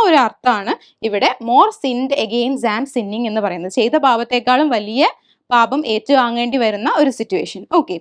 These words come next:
അതുകൊണ്ട് തന്നെ നമ്മൾ ഫ്രേസസ് പഠിക്കുന്ന പോലെ തന്നെ ഷേക്സ്പിയറിന്റെ ഡയലോഗ്സും ഇമ്പോർട്ടന്റ് ആണ് ട്ടോ. ഇമ്പോർട്ടന്റ് വർക്സിലെ ഡയലോഗ്സും കൂടെ ശ്രദ്ധിക്കാം. Next, which of the following statements regarding sonnets are true?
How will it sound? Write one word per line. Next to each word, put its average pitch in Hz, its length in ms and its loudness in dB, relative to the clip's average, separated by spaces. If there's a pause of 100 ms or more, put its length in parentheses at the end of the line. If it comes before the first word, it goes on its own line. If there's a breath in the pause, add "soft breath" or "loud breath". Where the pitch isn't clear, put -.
(140)
അതുകൊണ്ട് 277 300 2
തന്നെ 302 300 0
നമ്മൾ 262 220 0
ഫ്രേസസ് 294 460 2
പഠിക്കുന്ന 269 320 2
പോലെ 254 280 2
തന്നെ 269 120 2
ഷേക്സ്പിയറിന്റെ 254 480 0
ഡയലോഗ്സും 233 600 0
ഇമ്പോർട്ടന്റ് 196 460 -2
ആണ് 185 180 -8
ട്ടോ. 202 140 -2
ഇമ്പോർട്ടന്റ് 190 460 -6
വർക്സിലെ 214 300 -2
ഡയലോഗ്സും 190 480 -6
കൂടെ 226 180 -2
ശ്രദ്ധിക്കാം. - 540 -8 (1080)
Next, - 380 -4 (960)
which 480 500 0 (160)
of 302 120 4
the 320 140 0
following 269 540 2
statements 262 1080 -2
regarding 269 420 4
sonnets 370 840 2
are 226 400 0 (260)
true? 214 160 0